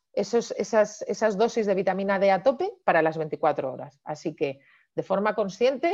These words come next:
sacáis a vuestros hijos diez minutos a la ventana o al patio o al parque para que les dé el sol en carita y en manos y con eso garantizamos sus aportes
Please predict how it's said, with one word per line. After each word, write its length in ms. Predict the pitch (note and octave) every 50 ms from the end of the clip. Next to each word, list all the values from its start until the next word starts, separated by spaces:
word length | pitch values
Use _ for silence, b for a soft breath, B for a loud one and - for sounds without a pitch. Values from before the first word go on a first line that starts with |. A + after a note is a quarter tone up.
| A4 -
sacáis 340 | - - D#3+ - F3+ F#3 F3
a 60 | G3
vuestros 340 | F#3+ G#3 - - F3+ F#3 F#3+
hijos 300 | A3+ G#3+ G#3+ G3+ F#3+ E3+
diez 200 | G#3+ A#3+ B3+ B3+
minutos 600 | C4 B3+ B3+ B3+ C4 B3 A#3+ C4+ F4+ F4 - - b b b b b b
a 100 | - G#3+
la 140 | G#3 G#3 G#3
ventana 640 | G#3 G3+ F#3+ F#3+ F#3 G3+ G#3 G#3 G3 F#3+ F3+ F3 -
o 140 | - - F#3
al 200 | F#3 F3+ F3+ E3
patio 580 | - G#3 G#3 G#3+ G3+ - G3 E3 E3+ E3 D#3+ B B B B B -
o 180 | - G3 G3
al 300 | F#3+ F3+ F#3 F#3+ F#3+ F#3+ F#3+
parque 400 | A3 B3 C#4 D4+ B3 - F4 A#4 A#4+ -
para 160 | - F3 F3 E3+
que 80 | F3+
les 160 | F3+ F3+ E3+
dé 80 | D3+ F#3+
el 80 | G3 F#3
sol 340 | - - G#3 A#3 C#4+ D4+ - -
en 160 | E3+ D#3+ D3+
carita 360 | - D#3+ D#3+ F#3 G3 F3+ F3
y 100 | D#3+ D#3+
en 100 | D#3 E3
manos 440 | F3+ A3+ C#4+ E4+ G#4 A4+ - - - -
y 80 | F#3
con 160 | D#3+ E3+ D#3+
eso 180 | F3+ F3+ G#3+ G#3+
garantizamos 640 | F#3 E3 E3 E3 D#3 D#3+ D3+ - F3+ G3 A3 A#3 -
sus 160 | F3+ D3+ -
aportes 540 | C#3+ C#3+ - D#3+ E3+ E3 - A#3 A#3 -